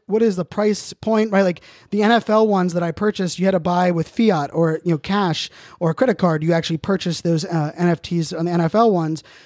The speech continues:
which I also thought was like, "Okay, we, we need to start, like, having some sort of, uh, you know, onboarding process there."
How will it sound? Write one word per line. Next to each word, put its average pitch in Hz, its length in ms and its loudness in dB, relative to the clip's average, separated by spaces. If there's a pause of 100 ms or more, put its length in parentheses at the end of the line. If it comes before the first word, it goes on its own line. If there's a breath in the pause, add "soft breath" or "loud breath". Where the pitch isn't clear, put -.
which 190 140 -2
I 220 80 2
also 240 280 2
thought 202 220 0
was 180 140 -4
like, 175 100 0
"Okay, 160 360 -4 (140)
we, 196 240 -2
we 202 120 2
need 240 160 4
to 220 80 -2
start, 208 280 -2
like, 175 200 -4 (320 soft breath)
having 196 280 0
some 220 560 0
sort 180 380 -2
of, 156 460 -6
uh, 156 300 -10 (120)
you 170 140 -8
know, 143 180 -8
onboarding 180 540 2
process 147 420 -8
there." 151 320 -8